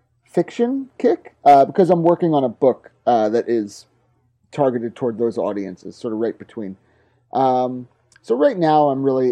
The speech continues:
it's like I'm in research mode, uh, but research mode means I get to read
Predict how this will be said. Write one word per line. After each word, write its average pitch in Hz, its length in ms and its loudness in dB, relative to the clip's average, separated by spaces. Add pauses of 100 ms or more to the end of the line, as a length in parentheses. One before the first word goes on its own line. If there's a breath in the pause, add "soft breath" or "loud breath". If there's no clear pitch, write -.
it's 135 200 -8
like 123 160 -4
I'm 120 140 -8
in 113 220 -8
research 127 420 -6
mode, 101 380 -6 (100)
uh, 107 320 -2 (160)
but 120 160 -2
research 185 360 -2 (120)
mode 127 420 0
means 131 280 -6
I 127 60 -6
get 135 220 -6
to 143 80 -10
read 139 220 -4